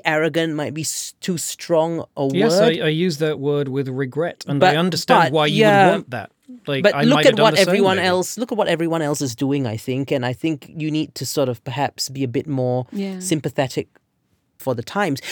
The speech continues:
Speaker 1: But I think what I wanted to actually just go back to what Nabila said, because in fact, that kind of existential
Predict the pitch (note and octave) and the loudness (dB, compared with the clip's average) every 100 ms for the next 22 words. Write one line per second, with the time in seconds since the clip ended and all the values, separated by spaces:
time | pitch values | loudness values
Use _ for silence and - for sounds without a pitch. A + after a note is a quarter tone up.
0 | - - B3 G4 B3 - F#3 F3 F#3 B3+ | -4 0 0 0 -2 -2 0 0 -2 0
1 | F3 D3 - E3+ D3 C3+ B2 C#3+ C#3 D3 | 0 0 -2 -4 -2 -6 -2 -4 0 -2
2 | E3+ - E3 C3+ C#3 B2+ B2 D#3 F3+ F#3 | -2 -4 -4 0 0 -2 -6 -4 -2 -2
3 | - D#3+ C3 - D#3+ - - - G3 - | 0 -2 -2 -4 -6 -6 -20 -4 -2 0
4 | G3+ C#3+ D3+ - - - F3 - D3 C3+ | -2 0 0 0 -6 -2 0 0 -4 -4
5 | D#3 D3 - - C#3 C#3 - D#3+ D3+ | -4 -6 -6 -4 -2 -2 0 0 0